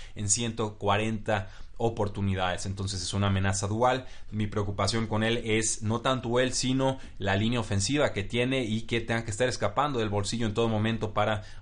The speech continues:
mantenerse con vida en las jugadas.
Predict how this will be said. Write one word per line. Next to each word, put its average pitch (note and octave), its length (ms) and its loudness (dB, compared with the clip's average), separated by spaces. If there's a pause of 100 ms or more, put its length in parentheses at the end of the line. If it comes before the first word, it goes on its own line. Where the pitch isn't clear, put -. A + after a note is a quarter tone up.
mantenerse G#2+ 680 0
con F#2+ 200 0
vida G#2 380 0 (260)
en G2+ 260 0
las F#2+ 340 2
jugadas. F#2 720 -2